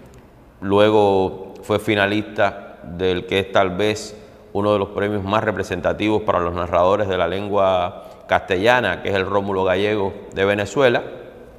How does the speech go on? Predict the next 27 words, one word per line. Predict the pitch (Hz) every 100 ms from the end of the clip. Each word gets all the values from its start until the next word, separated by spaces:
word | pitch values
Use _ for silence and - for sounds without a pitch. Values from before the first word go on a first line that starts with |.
| - - -
Y |
bueno, | 117 143
finalmente | - 110 117 127 131 123
tuvo | 135 139 131 - - - -
una | 107 117
edición | 120 107 117 117 120
cubana | 117 123 123 120 127 - - - - - - - - -
y | 101 104
ha | 101
tenido | 101 107 113 110 101 95 92 90
después | 92 95 117 120 - - - - -
sucesivas | - 95 90 90 - 98 101 104 101 -
publicaciones. | 104 101 101 104 - 120 113 185 - - - - - - - -
Y | 107 104 101
se | 107
ha | 104
convertido, | 117 113 95 101 113 123 - - - - - - -
como | - 95 95 90 90 90 90 90 92
decía | 92 - 104 110 107
al | - 107 -
principio, | 110 117 113 127 -
en | 92
un | 101
clásico | 95 107 107 - 80 87 - - -
de | 87
nuestra | 87 82 85 80
narrativa. | 80 78 69 69